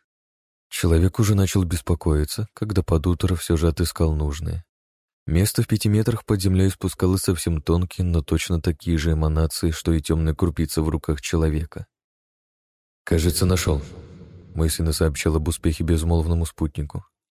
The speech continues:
«Понял», удовлетворенно транслировал тот. «Приступай, как будешь готов».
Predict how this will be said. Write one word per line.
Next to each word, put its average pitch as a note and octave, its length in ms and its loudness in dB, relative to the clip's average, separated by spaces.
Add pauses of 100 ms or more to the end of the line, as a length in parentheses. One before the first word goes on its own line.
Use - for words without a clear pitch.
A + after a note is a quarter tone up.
(800)
«Понял», D2+ 800 -2 (440)
удовлетворенно E2 720 2
транслировал D#2+ 720 -2
тот. - 320 -6 (1160)
«Приступай, F2 680 2
как G#2 220 -4
будешь E2 320 0
готов». D#2 360 -4